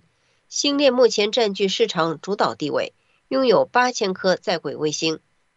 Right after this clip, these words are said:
首次柯伊伯任务开启了亚马逊为满足联邦通信委员会设定的最后期限而需要的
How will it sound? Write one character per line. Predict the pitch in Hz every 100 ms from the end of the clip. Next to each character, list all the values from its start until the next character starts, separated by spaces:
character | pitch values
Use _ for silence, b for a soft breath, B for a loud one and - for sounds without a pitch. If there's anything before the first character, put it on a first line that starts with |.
| _ _ _
首 | - 208 202
次 | - 269
柯 | 233 269
伊 | 254
伯 | 233 214
任 | 247 226
务 | 175 156
开 | - 247
启 | 254 185
了 | 143
亚 | 135 233
马 | 190 143
逊 | 156 214 175
为 | 226 233
满 | 190 143
足 | 139 175
联 | 175 196
邦 | 220 226
通 | 233 254
信 | 254 240
委 | 170
员 | 135
会 | 160 202
设 | 226
定 | 202 214 175
的 | 160
最 | 156 247
后 | 208 226 175
期 | - 208
限 | 220 -
而 | 160 170
需 | 180 220
要 | 226 180
的 | 156 127